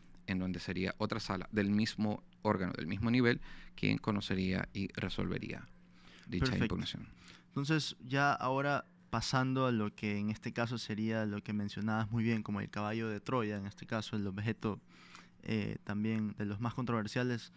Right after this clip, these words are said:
Speaker 2: a nivel de esta reforma, que sería el recurso de revisión. Entonces, eh,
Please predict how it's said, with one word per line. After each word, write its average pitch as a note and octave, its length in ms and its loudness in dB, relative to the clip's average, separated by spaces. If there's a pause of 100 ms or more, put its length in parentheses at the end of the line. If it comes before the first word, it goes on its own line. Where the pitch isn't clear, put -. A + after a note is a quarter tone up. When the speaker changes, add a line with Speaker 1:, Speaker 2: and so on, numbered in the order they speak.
(320)
Speaker 2:
a G#2 100 -4
nivel A2+ 220 0
de - 20 -2
esta B2 160 -6
reforma, B2+ 460 -2
que A2 120 -4
sería A#2 540 -2 (280)
el A2 140 0
recurso A#2 640 -2 (100)
de A2 140 0
revisión. G2+ 500 0
Entonces, - 480 -4 (140)
eh, G#2 340 -2